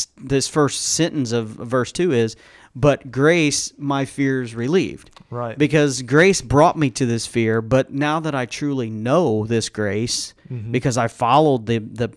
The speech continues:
Speaker 1: God's plan of salvation, and I am now okay,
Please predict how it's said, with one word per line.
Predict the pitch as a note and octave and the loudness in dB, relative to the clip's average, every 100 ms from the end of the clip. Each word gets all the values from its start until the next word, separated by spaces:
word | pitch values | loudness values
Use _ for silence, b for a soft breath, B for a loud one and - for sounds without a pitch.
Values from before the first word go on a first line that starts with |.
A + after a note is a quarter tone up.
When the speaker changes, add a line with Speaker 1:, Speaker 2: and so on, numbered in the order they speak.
| _ - _ C3 | _ -20 _ -4
Speaker 1:
God's | C3 B2 G#2+ | -2 -2 -4
plan | - C3 B2 | -6 -4 -4
of | |
salvation, | - A#2 G#2+ C3 D#3+ - A2 A2 b b b b b _ _ | -4 -6 -2 -2 -2 -4 -8 -10 b b b b b _ _
and | C3 C3 | -4 0
I | C3+ | 0
am | B2 B2 | 0 0
now | C3+ C#3+ | 2 4
okay, | B2 - B2+ C#3 E3 | 2 2 0 0 -2